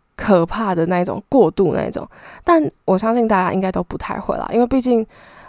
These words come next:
呃，我想要表达的过度可能是已经会被检举的这一种，就是毕竟那天要拜很多神明，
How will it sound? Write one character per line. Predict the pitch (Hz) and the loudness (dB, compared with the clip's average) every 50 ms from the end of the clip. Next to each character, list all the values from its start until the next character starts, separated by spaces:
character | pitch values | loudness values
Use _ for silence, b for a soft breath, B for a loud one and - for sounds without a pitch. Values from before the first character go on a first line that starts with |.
| B _ | B _
呃， | 208 196 180 180 | -2 0 0 0
我 | 180 180 185 | 0 0 0
想 | 196 220 196 | 0 2 0
要 | 214 - | 2 2
表 | - 214 190 185 | 4 4 4 4
达 | 180 165 160 | 2 0 -2
的 | 160 175 - | -2 -4 -2
过 | - - 202 185 | 0 2 2 2
度 | - - 208 185 | 2 0 -2 -2
可 | - - | -2 -2
能 | 185 175 175 | -2 -2 -2
是 | - 233 - | -2 -2 -2
已 | - 175 | -2 -2
经 | 175 180 185 | -2 0 0
会 | 190 | 0
被 | 185 190 180 175 | 2 2 0 0
检 | - - - - - - | -2 -4 -6 -6 -8 -8
举 | - - 175 - - | -8 -8 -6 -6 -6
的 | - 67 80 - | -6 -6 -8 -6
这 | - 117 92 | -6 -6 -6
一 | 85 - | -6 -8
种， | - - - 208 - _ _ _ | -10 -12 -12 -14 -16 _ _ _
就 | - 208 | -6 -6
是 | 196 208 208 | -4 -4 -4
毕 | 202 - 262 254 | -2 0 0 0
竟 | 254 277 285 277 269 | 0 0 0 0 0
那 | 269 262 | -2 -2
天 | 247 240 226 208 | -2 -2 -2 0
要 | 208 202 | 0 -2
拜 | 202 - 202 185 190 | -2 -2 -2 -4 -2
很 | 190 190 156 | -2 -4 -2
多 | 160 175 165 185 | 0 0 0 0
神 | - - - 104 | 0 -2 -6 -6
明， | - - 127 90 - | -6 -6 -8 -8 -8